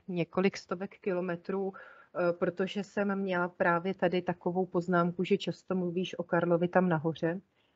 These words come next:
ale ty už si řekla, kdo je ten Karel a jak na tebe dohlíží, nebo jak ho vnímáš. Eh, eh, pověz mi, eh, co pro tebe znamená vzdělávání se?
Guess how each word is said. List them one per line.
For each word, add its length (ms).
ale 180
ty 160
už 180
si 380
řekla, 320
kdo 180
je 120
ten 200
Karel 480
a 60
jak 360
na 120
tebe 240
dohlíží, 720
nebo 200
jak 200
ho 80
vnímáš. 680
Eh, 680
eh, 200
pověz 420
mi, 380
eh, 220
co 80
pro 160
tebe 240
znamená 480
vzdělávání 1040
se? 220